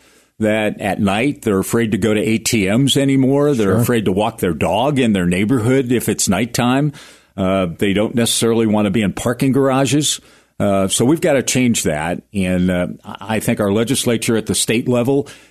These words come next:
Speaker 1: has made some offenses like auto theft and, and, uh, and breaking into cars, uh, more misdemeanors than they are felonies. And you get a ticket, you know,
Speaker 2: Mm-hmm.
Speaker 1: when you steal a car or you break into a car.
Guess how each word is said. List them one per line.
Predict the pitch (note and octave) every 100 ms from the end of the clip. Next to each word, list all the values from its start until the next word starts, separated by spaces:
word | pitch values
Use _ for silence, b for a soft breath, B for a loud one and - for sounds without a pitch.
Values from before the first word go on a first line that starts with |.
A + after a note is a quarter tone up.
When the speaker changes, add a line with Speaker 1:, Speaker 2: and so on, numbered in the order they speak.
| -
Speaker 1:
has | G2+ F#2
made | A#2 A#2
some | - B2
offenses | G#2 - B2 B2+ A#2+ F#2+
like | G2+ G2 F#2
auto | F#2+ A#2 C3+
theft | - B2 C3+ - -
and, | G#2 F#2+ -
and, | G2+ G2 F#2+ G2
uh, | G2 F2+ E2+ B B B
and | F2 F2
breaking | G#2 A#2 C3+ B2+
into | B2 C#3+
cars, | C3 - A#2+ B2+ C#3 A#2+ -
uh, | G#2
more | F#2+ G#2 A#2+
misdemeanors | A2 B2 - D#3+ C3 C3+ C#3 C#3 -
than | A2 G#2
they | G2
are | G2 F#2+
felonies. | - C3+ D3 C#3+ C#3+ D3 - B B B -
And | G#2+ A2
you |
get | G#2+ G#2+
a |
ticket, | F#2+ - D3 - - - _ _
you | A2 A2
know, | B2+
Speaker 2:
Mm-hmm. | C3
Speaker 1:
when | G#2+
you | F2+
steal | - - C3 C#3+
a | A2+
car | - A#2 C#3 F3
or | D3+ G2 F#2
you | E2
break | G2+ A#2 B2+
into | C3 - C#3
a | C3+
car. | - C3 D3 F#3